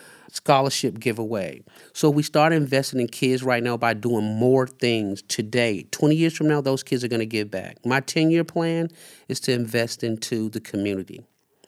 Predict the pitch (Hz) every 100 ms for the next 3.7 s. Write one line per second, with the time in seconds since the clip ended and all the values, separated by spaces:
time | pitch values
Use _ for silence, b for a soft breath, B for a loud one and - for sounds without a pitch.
0 | B B 117 135 131 127 147 156 147 151
1 | - 147 147 147 147 151 151 117 123 135
2 | 131 123 117 113 113 B B B - -
3 | - 120 127 131 127 123